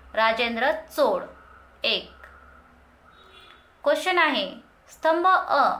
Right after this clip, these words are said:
आणि स्तंभ ब यांच्या जोड्या जुळवा. आता स्तंभ अ दिलेला आहे, सूर्यकुल उत्पत्ती आणि स्तंभ ब आहे, संशोधक.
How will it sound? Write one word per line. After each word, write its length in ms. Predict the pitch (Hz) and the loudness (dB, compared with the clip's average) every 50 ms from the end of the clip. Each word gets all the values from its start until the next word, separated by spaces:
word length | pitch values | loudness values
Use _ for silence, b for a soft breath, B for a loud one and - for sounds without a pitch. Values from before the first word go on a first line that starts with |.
| - - - | -8 -8 -6
आणि 220 | - 247 294 311 302 | -4 -2 -2 -2 -4
स्तंभ 340 | - - 302 294 285 285 | -4 -4 -4 -2 0 0
ब 240 | 302 294 294 - 262 269 247 196 - - - - - - - - | 0 0 0 2 2 4 4 4 2 0 -4 -8 -16 -12 -8 -6
यांच्या 300 | 240 262 262 269 302 302 | -6 -4 -2 -2 -2 -2
जोड्या 340 | 294 226 202 196 226 294 | -2 -2 -2 0 0 0
जुळवा. 380 | 320 285 277 226 180 165 - - - - - _ _ b b b b b b | -2 -2 -4 -4 -2 -4 -4 -6 -8 -14 -20 _ _ b b b b b b
आता 280 | b - 220 - 269 285 | b -4 -2 -2 -2 -2
स्तंभ 400 | 285 - - 254 247 247 247 285 | -2 -2 -2 -2 -2 0 0 0
अ 380 | 294 - - - - 277 311 | 0 -2 -2 0 2 2 4
दिलेला 380 | 320 - 277 247 220 202 196 180 | 4 2 0 -2 -2 -2 -2 -2
आहे, 380 | 180 - 214 220 277 370 370 - B B B B B B | -2 -2 -2 -2 -4 -4 -4 -8 B B B B B B
सूर्यकुल 760 | - - - 330 339 349 370 392 381 381 - 285 294 311 311 | -12 -8 -6 -4 -4 -2 -2 -2 -4 -4 -4 -4 -2 -2 -4
उत्पत्ती 760 | - 247 247 - - 220 202 208 - - 185 165 - - - _ _ _ _ _ - | -6 -8 -10 -6 -4 -4 -4 -4 -6 -12 -16 -16 -16 -18 -20 _ _ _ _ _ -6
आणि 200 | 220 226 247 269 | -4 -4 -4 -6
स्तंभ 340 | 262 - - 285 254 254 269 | -10 -6 -6 -4 -2 -2 -2
ब 180 | 269 233 220 | -2 0 0
आहे, 460 | 285 285 247 196 202 208 208 - 427 - | 2 4 4 4 2 0 -2 -6 -8 -6
संशोधक. 600 | - - 277 262 262 262 240 208 190 170 175 | -4 -4 -2 -2 -4 -4 -6 -6 -6 -6 -8